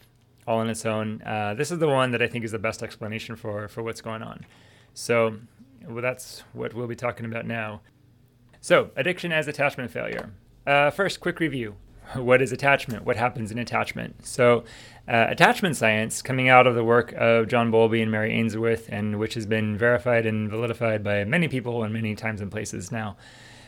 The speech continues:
Um, attachment talks about the, the bonds that we form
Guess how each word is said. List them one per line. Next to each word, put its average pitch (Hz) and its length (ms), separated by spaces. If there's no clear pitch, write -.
Um, 120 480
attachment 175 420
talks 139 280
about 131 280
the, 120 420
the 113 340
bonds 135 400
that 135 120
we 135 80
form 113 800